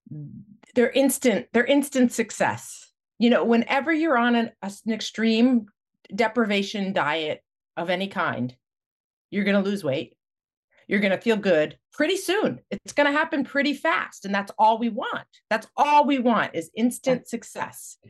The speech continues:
Speaker 2: Yeah.
Speaker 1: But your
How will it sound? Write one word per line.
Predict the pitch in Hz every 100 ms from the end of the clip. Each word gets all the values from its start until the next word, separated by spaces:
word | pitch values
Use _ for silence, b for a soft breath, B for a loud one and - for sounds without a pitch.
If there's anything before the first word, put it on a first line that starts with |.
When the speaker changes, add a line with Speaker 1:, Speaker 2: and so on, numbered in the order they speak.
| -
Speaker 2:
Yeah. | 208 214 196 - - _ _ _ _ _ _ _ _ _ _ _ -
Speaker 1:
But | 190 254 -
your | 233 233 240